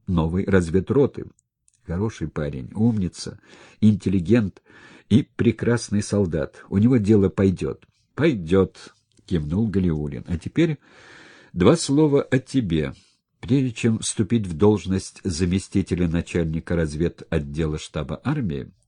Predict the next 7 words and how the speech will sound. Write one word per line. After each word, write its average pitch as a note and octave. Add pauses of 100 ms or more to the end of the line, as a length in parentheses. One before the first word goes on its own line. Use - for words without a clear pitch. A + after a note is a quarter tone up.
(120)
надо C3+
малость A2
подучиться. - (640)
Поэтому C#3+
через - (140)
три G#2+
дня E2